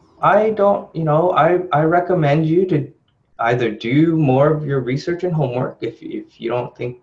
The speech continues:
this is where things are right now. Um, you know, it's just really to say, "Listen, I just <laughs> want you to get educated,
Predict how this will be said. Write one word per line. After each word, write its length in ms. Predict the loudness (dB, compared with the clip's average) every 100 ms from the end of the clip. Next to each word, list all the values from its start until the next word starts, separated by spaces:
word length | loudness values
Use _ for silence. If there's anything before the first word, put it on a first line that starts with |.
| _
this 200 | -14 -14
is 160 | -12 -6
where 340 | -4 -6 -10 _ _ _ _ _
things 260 | -4 -4 -2
are 220 | 0 0
right 220 | 0 -2
now. 400 | -2 -2 -2 -6 _ _ -2
Um, 480 | 2 2 0 -6 -16 _ -14
you 60 | -6
know, 80 |
it's 220 | -6 -6 -2
just 340 | 0 -2 -10 _ _ _ -20 -20 _
really 440 | -10 0 2 4 2
to 80 | 2
say, 200 | 0 0
"Listen, 280 | -2 -4
I 120 | -6 -6
just 240 | -6 -2
<laughs> 0 |
want 220 | -2 0
you 60 | 0
to 80 | 0
get 100 | 0
educated, 560 | -2 -6 -12 -14 -14